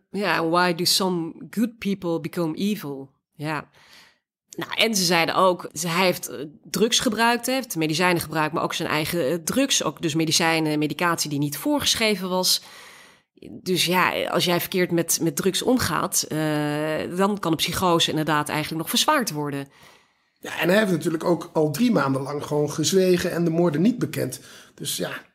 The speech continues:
Speaker 2: zo betrouwbaar is hij als persoon ook niet.
Speaker 1: Daar heeft zijn, eh, advocaat nog wel een weerwoord, eh, voor. Want die zei, ja, op dat moment toen hij natuurlijk,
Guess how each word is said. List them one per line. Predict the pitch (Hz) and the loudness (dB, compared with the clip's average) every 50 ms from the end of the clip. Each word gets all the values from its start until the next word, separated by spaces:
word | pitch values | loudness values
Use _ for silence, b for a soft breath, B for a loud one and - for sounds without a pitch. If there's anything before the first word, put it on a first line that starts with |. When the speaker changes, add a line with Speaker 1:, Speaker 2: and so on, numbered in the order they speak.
| _ _ _ | _ _ _
Speaker 2:
zo | - - 208 202 | -2 2 2 4
betrouwbaar | 165 156 - 170 156 156 156 160 - 330 | 4 2 2 4 4 4 4 4 2 2
is | 240 - - | 2 2 2
hij | 220 208 | 0 0
als | 147 - | 0 -2
persoon | - 175 - 175 147 139 143 | -2 -2 0 0 0 0 -2
ook | 131 - | -4 -4
niet. | 139 131 - - - _ _ _ b b b b | -6 -6 -6 -10 -16 _ _ _ b b b b
Speaker 1:
Daar | - - 196 220 | -2 2 2 4
heeft | 214 202 196 - | 4 4 4 4
zijn, | - 196 190 190 185 185 180 | 2 2 4 4 4 4 4
eh, | 175 170 165 | 2 2 0
advocaat | - 185 - - - 196 190 180 | 0 -2 -4 -2 2 2 2 2
nog | 165 - | 0 0
wel | - 208 196 175 | 2 2 2 2
een | 156 | 2
weerwoord, | 143 165 165 160 143 147 151 151 151 147 - 151 | 2 2 2 2 0 -2 -4 -4 -4 -4 -4 -4
eh, | 143 147 - - | -4 -4 -4 -6
voor. | - - 151 151 156 170 | -6 -6 -6 -4 -2 -2
Want | 180 180 | 0 0
die | 175 170 | 0 -2
zei, | 156 147 147 151 | -2 -2 -4 -2
ja, | 143 170 | -2 -2
op | 156 151 143 | -2 0 0
dat | 190 170 | 0 2
moment | 180 180 180 170 165 170 - | 2 4 4 4 2 2 0
toen | 170 165 | 0 0
hij | 165 165 | 0 0
natuurlijk, | 160 147 151 165 156 - | 0 0 -2 -4 -4 -6